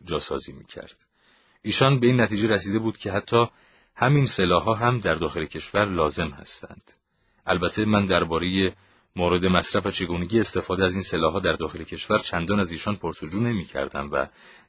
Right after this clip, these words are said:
دست کم وارد جزئیات این مسائل که چند نفر هستند و به چه شکل فعالیت می‌کنند نمی‌شدم. فقط اسلحه‌ها را تأمین می‌کردم. چون حس می‌کردم دانستن در همین حد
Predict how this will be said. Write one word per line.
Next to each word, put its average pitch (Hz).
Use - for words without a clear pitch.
دست 85
کم 101
وارد 95
جزئیات 92
این 107
مسائل 87
که 87
چند 110
نفر 80
هستند 78
و 73
به 98
چه -
شکل -
فعالیت 82
می‌کنند 110
نمی‌شدم. -
فقط 107
اسلحه‌ها 90
را 107
تأمین 87
می‌کردم. -
چون 120
حس 127
می‌کردم 127
دانستن 104
در 101
همین 113
حد 85